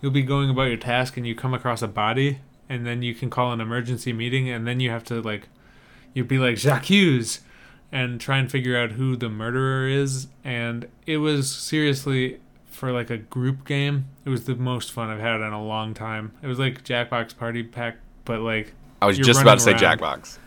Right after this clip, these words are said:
Speaker 1: It's so good. It's so good. It's called Among Us. You can play it on your phone.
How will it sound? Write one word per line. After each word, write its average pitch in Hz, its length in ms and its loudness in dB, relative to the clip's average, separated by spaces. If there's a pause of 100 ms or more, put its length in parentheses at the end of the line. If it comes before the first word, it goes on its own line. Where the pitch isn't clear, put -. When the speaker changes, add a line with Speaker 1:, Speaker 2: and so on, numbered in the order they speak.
(100)
Speaker 1:
It's 143 160 -4
so 151 360 2
good. 127 320 0
It's 123 220 -6
so 131 240 0
good. 117 320 -2
It's 135 140 -8
called 139 200 4
Among 131 320 4
Us. 143 240 0
You 131 80 2
can 127 100 0
play 147 200 2
it 151 40 4
on 143 140 4
your 123 100 4
phone. 127 500 0